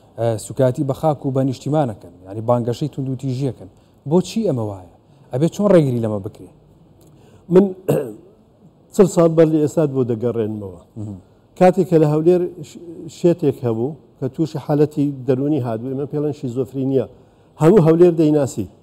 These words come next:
Speaker 1: مهم.
Speaker 2: بەڵام دەیان شاعیر و زانان لەو هەولێرە هەبوو، کەس نەیان دەناسی، کەس ناوبانجیان نە-، نەدەزانی. کەواتە ئەمە ئەبێ خوێندنەوەیەکی سایکۆلۆجی کۆمەڵایەتی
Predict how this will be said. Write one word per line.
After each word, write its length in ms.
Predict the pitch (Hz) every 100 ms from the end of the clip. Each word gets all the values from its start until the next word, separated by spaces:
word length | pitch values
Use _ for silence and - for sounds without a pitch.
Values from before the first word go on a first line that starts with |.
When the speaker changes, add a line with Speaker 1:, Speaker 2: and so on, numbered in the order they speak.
| _
Speaker 1:
مهم. 200 | 104 98 90 143
Speaker 2:
بەڵام 220 | 147 160 160
دەیان 200 | 175 190 -
شاعیر 360 | 160 156 160 151
و 80 |
زانان 420 | 135 143 156 170 170
لەو 120 | 180 165
هەولێرە 360 | 147 147 156 156 139
هەبوو، 180 | 143 135
کەس 140 | 160 143
نەیان 240 | 160 151 117
دەناسی، 440 | 113 113 117 - 107 -
کەس 160 | 143 -
ناوبانجیان 500 | 139 135 143 139 143 143
نە-، 180 | 131 123 127 135
نەدەزانی. 600 | 143 123 113 101 101 92 87 _ _ _ _ _
کەواتە 320 | 147 156 165 165
ئەمە 220 | 156 175 170 180 - -
ئەبێ 180 | 143 160 156
خوێندنەوەیەکی 540 | 143 147 160 175 170 135
سایکۆلۆجی 600 | 139 131 135 131 131 160 -
کۆمەڵایەتی 600 | 139 135 131 131 135 185